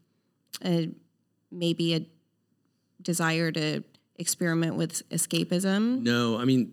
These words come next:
Speaker 2: the, the nine-year-old <laughs> situation was my sixteen-year-old sister had a party while my parents were out of town, and so they were afraid that, she and her friends were afraid that, uh, I would tell my parents,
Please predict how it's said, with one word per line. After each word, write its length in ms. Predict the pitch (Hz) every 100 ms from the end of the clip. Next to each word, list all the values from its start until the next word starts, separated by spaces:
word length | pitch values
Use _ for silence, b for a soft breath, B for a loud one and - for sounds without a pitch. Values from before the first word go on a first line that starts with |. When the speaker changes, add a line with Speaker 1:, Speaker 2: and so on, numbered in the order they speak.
| 113
Speaker 2:
the, 120 | 127
the 320 | - 117 123
nine-year-old 760 | 123 127 151 143 127 117 131 131
<laughs> 100 | 127
situation 580 | - 120 107 104 110 104
was 300 | 98 98 - B B B
my 220 | 107 104
sixteen-year-old 720 | - 156 - 113 110 107 98
sister 540 | - - - 101 95
had 160 | 95 95
a 40 |
party 360 | 95 - 104 98
while 160 | 95 92
my 140 | 92
parents 380 | - 92 87 -
were 80 | 87
out 100 | 92
of 100 | -
town, 480 | 87 98 117 143 147 B B B
and 140 | 101
so 160 | - 104
they 120 | 101
were 140 | 95
afraid 540 | 95 - 98 98 92 92
that, 280 | 87 - -
she 120 | -
and 60 | 92
her 60 |
friends 220 | 98 95 92
were 80 |
afraid 360 | 85 - 90 90
that, 160 | 87 - _ _ _
uh, 220 | 82 -
I 40 | -
would 120 | 82
tell 260 | - 95
my 140 | 92 85
parents, 500 | - 135 240 -